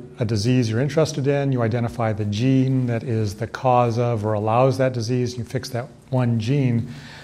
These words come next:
But in fact, most diseases are probably multi-genetic. So, um, any s-, way to give us a handle on how much, and that's what this question is about, so how many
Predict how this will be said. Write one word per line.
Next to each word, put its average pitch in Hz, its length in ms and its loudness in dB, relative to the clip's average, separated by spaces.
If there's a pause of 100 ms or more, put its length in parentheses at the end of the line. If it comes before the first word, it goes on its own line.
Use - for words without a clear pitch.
But 120 120 4
in 120 60 6
fact, 123 360 4
most 127 480 8
diseases 113 540 2
are 117 80 0
probably 110 400 0
multi-genetic. 110 960 -2
So, 113 420 0 (600)
um, 113 340 2 (1200)
any 170 200 10
s-, - 340 2
way 151 200 10
to 127 140 8
give 131 300 2
us 143 160 2
a 127 60 0
handle 131 360 2
on 113 300 2
how 131 440 4
much, 127 440 2
and 135 100 2
that's - 220 0
what 113 100 4
this - 140 -2
question 127 340 2
is 101 80 -4
about, 104 240 -4
so 151 140 -8
how 160 320 4
many 143 760 6